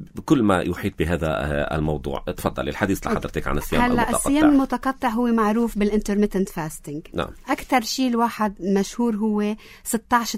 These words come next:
Speaker 2: ثمانية. ستاش يعني ستاشر ساعة صيام. أكيد مسموح فيها نشرب مي to avoid dehydration أكيد. والثمانية مسموح فيها ناكل أكل. بس أكيد مش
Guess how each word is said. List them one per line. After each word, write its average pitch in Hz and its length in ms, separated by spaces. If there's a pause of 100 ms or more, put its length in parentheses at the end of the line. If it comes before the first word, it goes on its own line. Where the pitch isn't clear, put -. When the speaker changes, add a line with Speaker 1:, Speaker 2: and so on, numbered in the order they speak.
Speaker 2:
ثمانية. 170 340
ستاش 254 640
يعني 202 240
ستاشر 226 540
ساعة 185 460
صيام. 220 460 (360)
أكيد 208 280
مسموح 214 280
فيها 214 220
نشرب 190 360
مي 202 320
to 214 160
avoid 180 400
dehydration 170 640
أكيد. 233 300 (380)
والثمانية 277 600
مسموح 240 340
فيها 214 220
ناكل 196 260
أكل. 180 260 (220)
بس - 120
أكيد 196 340 (120)
مش 170 280